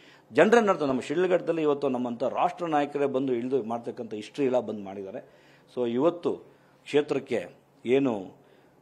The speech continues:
ಇರ್ತಕ್ಕಂಥ ಕಂಟಕ ಇದ್ದಿರ್ತಂತೆಲ್ಲ ಒಂದು ಹತ್ತನೇ ತಾರೀಕು ಕಂಟಕ ತೊಲಗುತ್ತೆ ಅಂತಕ್ಕಂಥ ಜನ ತುಂಬಾ ಸಂತೋಷದಿಂದ ಇದ್ದಾರೆ. ಹಂಗಾಗಿ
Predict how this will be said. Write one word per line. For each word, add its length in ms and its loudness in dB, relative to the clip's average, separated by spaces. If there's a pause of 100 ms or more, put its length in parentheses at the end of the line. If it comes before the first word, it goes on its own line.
ಇರ್ತಕ್ಕಂಥ 440 0
ಕಂಟಕ 480 0
ಇದ್ದಿರ್ತಂತೆಲ್ಲ 680 0
ಒಂದು 260 2
ಹತ್ತನೇ 260 -4
ತಾರೀಕು 600 -2
ಕಂಟಕ 520 -8 (100)
ತೊಲಗುತ್ತೆ 440 0
ಅಂತಕ್ಕಂಥ 360 -10 (140)
ಜನ 200 -2 (320)
ತುಂಬಾ 300 6
ಸಂತೋಷದಿಂದ 580 -4
ಇದ್ದಾರೆ. 280 -8
ಹಂಗಾಗಿ 640 -2